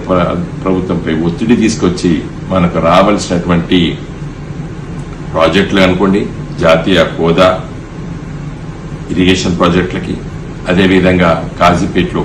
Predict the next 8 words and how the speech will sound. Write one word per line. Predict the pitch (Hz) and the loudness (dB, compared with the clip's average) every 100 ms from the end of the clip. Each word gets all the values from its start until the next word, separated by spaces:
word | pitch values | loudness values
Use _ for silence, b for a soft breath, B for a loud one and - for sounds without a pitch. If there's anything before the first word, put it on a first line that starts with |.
| - | -2
కోచ్ | 85 82 - | -2 -2 0
ఫ్యాక్టరీ, | 87 - 98 101 - - - 78 | 0 0 -4 -4 -8 -10 -10 0
బయ్యారం | 87 87 90 85 82 - - | 2 6 6 4 0 -4 -6
ఉక్కు | - - | -4 -2
కర్మాగారము, | 95 87 92 90 90 90 92 - - - - - - | 0 2 4 4 4 2 -2 -6 -10 -10 -12 -10 -4
తర్వాత | 95 92 87 | 0 2 2
వెనుకబడ్డ | 85 87 90 90 82 85 78 - - - - - - | 2 0 2 2 4 4 2 0 -8 -10 -10 -8 -4
జిల్లాల | 98 92 92 | 0 4 4